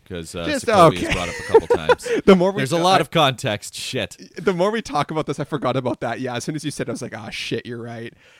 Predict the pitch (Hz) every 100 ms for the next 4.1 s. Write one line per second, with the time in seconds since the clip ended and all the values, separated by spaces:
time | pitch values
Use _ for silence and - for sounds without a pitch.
0 | _ _ - 120 127 127 139 156 170 -
1 | 180 - 196 202 202 269 185 131 - 135
2 | _ _ _ 120 104 - _ _ 135 147
3 | 226 120 - 143 139 185 208 185 170 156
4 | -